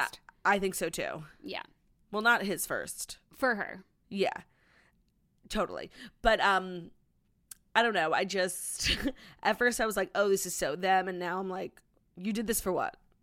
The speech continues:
Speaker 1: Yeah. Well, you
Speaker 2: For
Speaker 1: know,
Speaker 2: what?
Speaker 1: it was exciting. It was an
Speaker 2: Yeah.
Speaker 1: exciting headline to read. And it's not
Speaker 2: What kind of
Speaker 1: everything
Speaker 2: wedding
Speaker 1: needs to be the biggest deal.
Speaker 2: What kind of wedding do you think they're gonna have? 'Cause this is what me and Shannon were saying. Like,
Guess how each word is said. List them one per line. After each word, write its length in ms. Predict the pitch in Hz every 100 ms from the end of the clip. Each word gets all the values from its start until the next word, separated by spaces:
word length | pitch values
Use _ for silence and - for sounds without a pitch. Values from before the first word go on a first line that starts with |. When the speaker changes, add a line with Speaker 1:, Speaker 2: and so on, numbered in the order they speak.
| _ _ _ - _
Speaker 1:
Yeah. 320 | 240 220 - - - -
Well, 200 | 339 392
you 40 | 359
Speaker 2:
For 20 |
Speaker 1:
know, 80 | 392
Speaker 2:
what? 160 | -
Speaker 1:
it 60 | 370
was 160 | 403
exciting. 500 | 392 - - - - -
It 120 | - 285
was 100 | 269
an 80 |
Speaker 2:
Yeah. 60 | 294
Speaker 1:
exciting 320 | 494 269 320
headline 400 | 294 247 226 220
to 160 | - 214
read. 400 | 196 165 190 185 - - _
And 540 | - 214 196 190 208 190 - _ _ _ _
it's 100 | -
not 200 | 277 285
Speaker 2:
What 40 | 294
kind 20 |
of 40 |
Speaker 1:
everything 280 | 277 269 254
Speaker 2:
wedding 300 | 220 202 220
Speaker 1:
needs 100 | 240
to 80 | 226
be 100 | 196
the 80 | 185
biggest 240 | 170 165
deal. 300 | - - - 202 _ _
Speaker 2:
What 220 | - 233
kind 140 | - 466 453
of 40 |
wedding 240 | 220 208 240
do 80 | 214
you 60 |
think 160 | 196 185
they're 80 | 180
gonna 120 | 170
have? 200 | 190 170
'Cause 100 | 196
this 140 | 220
is 40 | -
what 100 | 370
me 100 | 262
and 100 | 202
Shannon 280 | 175 165 180
were 80 | 196
saying. 240 | 233 247
Like, 180 | 220